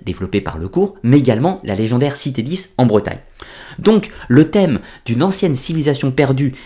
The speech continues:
d'un antique passé glorieux, va commencer à apparaître chez Pierre Plantard, ce qui n'apparaît pas dans ses premiers écrits.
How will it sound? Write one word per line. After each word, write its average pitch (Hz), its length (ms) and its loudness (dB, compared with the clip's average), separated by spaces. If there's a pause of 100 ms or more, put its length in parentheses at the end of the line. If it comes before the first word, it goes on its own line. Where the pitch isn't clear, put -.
(120)
d'un 110 340 2
antique 185 340 -2
passé 131 280 0
glorieux, 131 540 0
va 143 180 2
commencer 147 500 0
à 131 220 -2
apparaître 175 540 -2 (540)
chez - 260 0
Pierre 156 180 -4
Plantard, 135 420 -2 (240)
ce - 140 2
qui 196 180 0
n'apparaît 185 560 2
pas 202 280 -4
dans 104 340 0
ses - 240 -4
premiers 127 340 0
écrits. - 240 -8